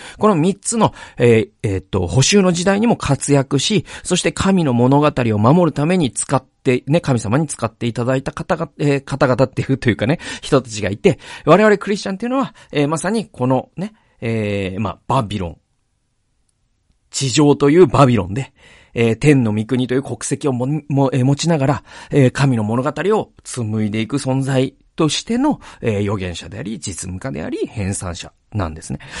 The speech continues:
で、主はご自分の物語を守られ、完成されます。で、私たちの失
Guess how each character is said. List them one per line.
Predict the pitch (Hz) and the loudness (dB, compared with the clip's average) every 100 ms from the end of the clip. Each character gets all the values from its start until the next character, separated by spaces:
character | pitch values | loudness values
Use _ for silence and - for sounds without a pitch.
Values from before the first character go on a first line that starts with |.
| - - | -12 2
で、 | 147 139 | 4 4
主 | - | 2
は | 160 120 | 0 0
ご | 123 | -4
自 | 151 | -4
分 | 165 185 | -6 -6
の | 175 | -6
物 | 170 180 | -6 -8
語 | 196 | -8
を | 196 196 | -8 -6
守 | 175 95 101 143 | -4 -4 -4 -4
ら | 156 | -4
れ、 | 110 | -6
完 | - 117 135 | -6 -6 -4
成 | 147 | -6
さ | 139 | -6
れ | 143 | -6
ま | 139 | -6
す。 | - - - - | -8 -12 -16 0
で、 | 139 | 4
私 | 170 220 | 4 4
た | 233 | 0
ち | 180 | -4
の | 127 | -6
失 | - 135 | -8 -10